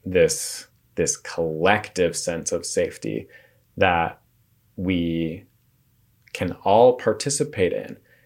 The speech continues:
And if we're feeling safe, then we don't have to have our guard up.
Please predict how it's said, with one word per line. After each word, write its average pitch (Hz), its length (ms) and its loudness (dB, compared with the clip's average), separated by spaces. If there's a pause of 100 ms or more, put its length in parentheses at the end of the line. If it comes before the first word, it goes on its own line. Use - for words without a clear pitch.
(180)
And 90 160 -2
if 82 200 -2
we're 85 160 0
feeling 135 600 2
safe, 101 580 2
then 87 300 -2
we 85 120 -4
don't 107 380 0
have 117 180 -2
to 95 100 0
have 92 180 -4
our 90 120 -2
guard 85 360 -2
up. - 220 -12